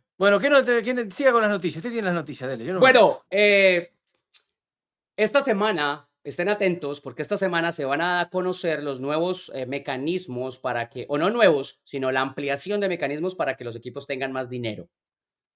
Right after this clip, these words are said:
Speaker 2: para que puedan invertir más. De nuevo, esto va, es-, esto va a depender de cada equipo, o sea, si, si,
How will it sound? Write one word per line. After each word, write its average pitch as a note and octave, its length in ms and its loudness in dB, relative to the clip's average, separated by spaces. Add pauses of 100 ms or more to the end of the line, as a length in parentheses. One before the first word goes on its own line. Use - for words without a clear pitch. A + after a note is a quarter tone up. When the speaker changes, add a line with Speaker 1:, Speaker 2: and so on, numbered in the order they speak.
(100)
Speaker 2:
para A#2 160 -2
que B2+ 80 -6
puedan E3 640 6
invertir C3+ 460 -4
más. C3+ 100 -2
De C3 80 2
nuevo, D#3 340 4 (960)
esto F3+ 340 4
va, G3 360 4
es-, - 300 -6 (100)
esto D3 340 -4
va F3+ 100 4
a - 20 4
depender D#3+ 600 2
de C3+ 120 -4
cada C3 260 0
equipo, C#3+ 360 -6
o A2+ 40 -6
sea, G#2 260 -6
si, G#2+ 280 -12
si, - 160 -20